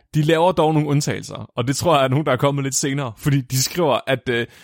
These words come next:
de er nødt til at tillade, at, øh, subjectsne, øh, objekterne, der deltager i det her studie,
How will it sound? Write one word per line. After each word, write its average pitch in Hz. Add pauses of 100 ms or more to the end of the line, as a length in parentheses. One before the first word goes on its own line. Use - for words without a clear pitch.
(320)
de 165
er 156
nødt 165
til 135
at 131
tillade, 170 (160)
at, 113 (500)
øh, 104
subjectsne, 104
øh, 107
objekterne, 123
der 110
deltager 139
i 101
det 113
her 117
studie, -